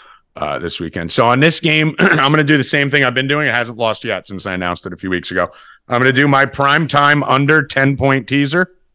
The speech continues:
Uh, even one on Thanksgiving, guys, when the games went to the moon, it still didn't go ten points above the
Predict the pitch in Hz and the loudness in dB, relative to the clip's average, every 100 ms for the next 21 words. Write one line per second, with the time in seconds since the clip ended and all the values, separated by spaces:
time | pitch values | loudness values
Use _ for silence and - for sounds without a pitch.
0 | _ 107 107 160 202 220 247 233 208 214 | _ -6 -4 0 0 2 2 4 4 4
1 | 190 180 151 175 165 131 156 147 135 117 | 2 0 -2 -4 -4 -4 -4 -2 -4 -2
2 | 113 113 107 117 113 110 127 113 123 120 | 0 -2 -4 -8 -8 -6 -6 -4 -6 -4
3 | 117 110 127 95 - _ - 120 - - | -4 -4 -4 -6 -12 _ -10 -6 -6 0
4 | 175 180 143 135 127 113 117 113 117 107 | 2 2 0 -2 -4 -4 -4 -4 -6 -4
5 | 117 104 107 110 104 90 101 95 | -6 -6 -6 -4 -4 -6 -8 -8